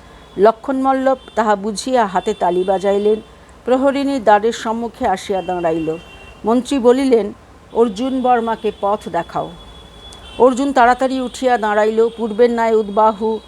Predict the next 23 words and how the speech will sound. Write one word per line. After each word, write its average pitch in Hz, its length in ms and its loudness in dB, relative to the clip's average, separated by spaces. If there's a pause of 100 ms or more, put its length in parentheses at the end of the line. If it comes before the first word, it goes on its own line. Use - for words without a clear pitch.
(260)
প্রণাম 208 360 0
করিয়া 208 580 2 (360)
প্রহরিণীর 214 520 0
সঙ্গে 185 420 -2
বাহিরে 185 400 -2
চলিয়া 160 400 -4
গেল। 139 280 -6 (520)
রাজা 226 500 4
ও 277 40 4
মন্ত্রী 262 360 -4
কিছুক্ষণ 247 560 -8
আত্মস্থ - 580 -8
হইয়া 214 400 2
বসিয়া 185 380 -4
রহিলেন। 160 440 -4 (420)
কেবল 240 280 4
মন্ত্রীর 233 480 -2
হাতে 220 440 -2 (400)
যন্ত্রিকা 214 760 0 (120)
কুচকুচ 240 420 -6
শব্দ 185 480 -6
করিয়া 185 280 0
চলিল। 165 480 -4